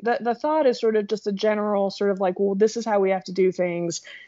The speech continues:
Um, you know, we're operating on a basis, on sort of a generalized basis of, like, the quote unquote common good. And, you know, Tennessee, for example, Tennessee did, did keep, um, quote unquote, um,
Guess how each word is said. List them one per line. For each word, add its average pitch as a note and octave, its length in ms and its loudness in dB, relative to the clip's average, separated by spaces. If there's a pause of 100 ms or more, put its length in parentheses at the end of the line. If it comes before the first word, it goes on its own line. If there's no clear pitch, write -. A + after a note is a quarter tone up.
(160)
Um, F3+ 480 4
you G3+ 120 4
know, F3 80 6
we're G#3 260 4
operating F#3+ 600 0
on F3+ 100 -12
a F3 40 -10
basis, F#3 500 -4
on G3 140 -2
sort G3 180 0
of F#3 80 -4
a F#3+ 40 -4
generalized G3 640 -2
basis F3+ 540 -2
of, F3+ 160 -2
like, F3 360 0 (280)
the F#3+ 100 0
quote G#3 300 4
unquote F#3 420 2
common F#3 460 -6
good. F3 420 2 (400)
And, G3+ 500 0
you G#3+ 100 0
know, F#3 180 0
Tennessee, A#3 500 -4
for G#3 140 -2
example, F#3+ 560 0
Tennessee G#3+ 420 0
did, G3 260 4 (300)
did G#3+ 300 4
keep, G#3 400 -2 (160)
um, F3+ 540 -4 (1040)
quote A#3+ 200 6
unquote, G#3+ 640 4 (480)
um, F#3+ 760 -6